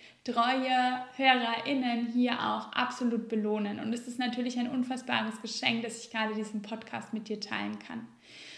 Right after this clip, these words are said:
Und damit du auch weiter dran bleibst und motiviert bist, die nächsten Folgen zu hören, habe ich mir natürlich etwas überlegt, denn ihr sollt hier ja nicht leer ausgehen.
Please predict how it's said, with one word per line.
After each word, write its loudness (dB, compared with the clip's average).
Und 6
damit 8
du 2
auch 2
weiter 4
dran -2
bleibst -4
und -2
motiviert 0
bist, -6
die -4
nächsten -6
Folgen -2
zu -6
hören, 0
habe -2
ich -6
mir 0
natürlich -2
etwas -6
überlegt, 0
denn -4
ihr -6
sollt -4
hier 0
ja 0
nicht -6
leer 0
ausgehen. -12